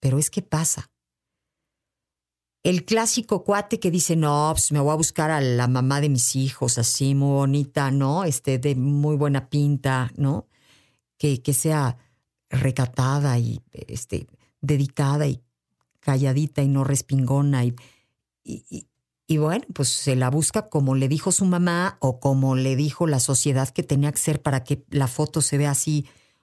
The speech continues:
muy bonita, ¿no? Pero en el fondo, en el fondo, perdón, le gustan las,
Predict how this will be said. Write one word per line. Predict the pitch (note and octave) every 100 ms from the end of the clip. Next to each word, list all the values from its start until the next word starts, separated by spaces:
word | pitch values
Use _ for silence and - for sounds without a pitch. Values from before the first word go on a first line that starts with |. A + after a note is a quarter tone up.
| -
muy | C#3+ C#3+ D3 D3+ D#3+ D#3+
bonita, | E3+ F#3+ A#3+ E4+ - - - _ _ -
¿no? | A#2 A2+ - _ _ - - _ -
Pero | F3+ F#3+
en | F#3
el | F#3
fondo, | - A3 B3 B3 -
en | G3+
el | G#3
fondo, | A3 C4 C4+ D4+
perdón, | G3+ G3+ B3+ G#4+ - _ _ _ _ _ _ _ _ _ _ _ _ _ _ _ _
le | C3+ C3+
gustan | D3+ G#3+ - D#4+
las, | G3+ A#2+ - - - -